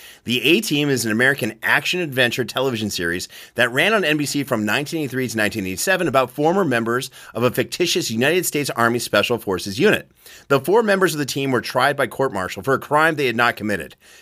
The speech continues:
Convicted and sentenced to serve terms in a military prison, the A-Team escaped to the Los Angeles underground and began working as soldiers of fortune,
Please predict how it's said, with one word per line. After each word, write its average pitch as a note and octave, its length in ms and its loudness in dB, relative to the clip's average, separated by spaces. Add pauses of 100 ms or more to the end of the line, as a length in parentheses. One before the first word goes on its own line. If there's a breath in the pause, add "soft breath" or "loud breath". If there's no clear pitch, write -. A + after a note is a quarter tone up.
Convicted C3+ 800 0
and G3 260 2
sentenced E3+ 360 0
to B2 80 -4
serve C#3+ 200 2
terms C#3+ 320 -2
in A#2 60 0
a A2 40 0
military B2 380 0
prison, C#3+ 480 -2 (260 loud breath)
the C3+ 200 0
A-Team G3+ 400 2
escaped D3+ 380 0
to C3 80 -8
the A#2+ 60 0
Los A#2 220 2
Angeles D3 340 0
underground G#2 500 0
and A#2+ 120 -2
began B2+ 360 0
working D#3 320 0
as B2+ 120 -2
soldiers G#2 360 -4
of G#2+ 100 -10
fortune, - 400 -2